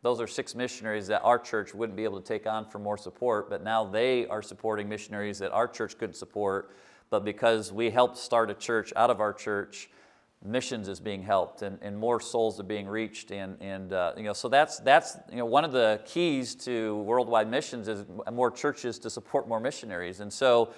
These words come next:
just want to challenge you just real quick with that and, and, uh, looking at, at that map of, of Iowa and, and seeing all those stars as a, as a city,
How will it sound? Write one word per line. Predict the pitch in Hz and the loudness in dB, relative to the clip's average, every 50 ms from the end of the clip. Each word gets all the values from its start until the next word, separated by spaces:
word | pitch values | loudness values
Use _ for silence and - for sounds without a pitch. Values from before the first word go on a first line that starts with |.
| - - - - - | -18 -20 -20 -2 0
just | 190 190 | 2 4
want | - 208 185 | 6 6 6
to | 160 | 6
challenge | - - 170 165 180 185 180 139 | 4 4 6 8 8 8 6 4
you | 156 147 | 0 2
just | 123 156 151 - - | 2 2 0 2 4
real | 156 147 135 | 4 4 4
quick | - - 156 165 160 - | 6 4 4 4 4 2
with | 156 123 | 2 6
that | 135 135 135 135 139 139 | 8 10 12 12 10 10
and, | 135 120 117 117 | 8 4 -2 -4
and, | - 117 117 117 113 113 113 | -6 -4 -4 -4 -2 2 4
uh, | 113 110 | 4 4
looking | 113 127 143 139 151 139 131 127 | 4 4 2 0 0 0 4 8
at, | 127 127 123 127 - - - - - | 8 8 8 6 2 -8 -20 -16 2
at | - 127 120 - | 4 4 6 8
that | - 131 127 - 113 120 | 8 8 8 8 6 6
map | 123 131 139 143 - - | 6 8 8 8 6 6
of, | 123 117 110 110 | 4 4 4 2
of | 110 104 113 104 | 2 2 4 6
Iowa | 92 117 127 139 139 135 123 117 113 113 | 8 10 10 10 10 8 8 8 8 6
and, | 110 - | 6 2
and | - 117 110 | -4 -6 -6
seeing | - - 135 135 127 120 | -4 -4 -4 2 6 8
all | 131 139 | 8 10
those | 139 135 123 - | 8 6 4 2
stars | - - 151 147 143 139 127 123 123 113 | 2 6 10 10 12 12 10 8 6 2
as | 120 110 101 | 0 -2 -2
a, | 117 - | -2 0
as | - 117 110 | 0 0 0
a | 113 | 0
city, | - - - 170 160 139 131 123 123 117 - | -2 2 2 2 4 4 2 0 -2 -4 -10